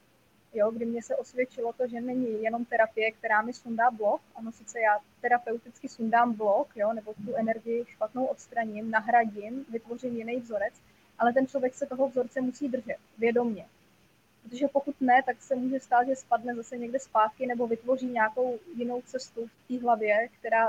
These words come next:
pořád není ideální. Jo, takže tam vlastně jako navazujeme na tu práci s tou vědomou myslí, vytváříme různý návyky, jak se teda chovat, jak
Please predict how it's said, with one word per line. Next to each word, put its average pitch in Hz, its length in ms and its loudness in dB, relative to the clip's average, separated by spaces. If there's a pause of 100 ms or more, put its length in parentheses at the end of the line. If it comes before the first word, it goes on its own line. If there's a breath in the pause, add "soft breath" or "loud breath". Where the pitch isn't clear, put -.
(280)
pořád 254 280 6
není 247 260 -2
ideální. 202 460 2 (960)
Jo, 233 100 -2
takže 240 200 -6
tam 220 160 -4
vlastně 226 260 -4
jako 254 140 -6
navazujeme 220 460 -2
na 220 80 -2
tu 240 120 -10
práci 214 460 -2
s - 60 -20
tou 247 160 -2
vědomou 220 380 -2
myslí, 226 540 -6 (380)
vytváříme 226 580 0
různý 220 520 -6
návyky, 220 600 -2
jak 208 200 -2
se 233 80 -20
teda 233 180 0
chovat, 214 500 -4
jak 214 140 -2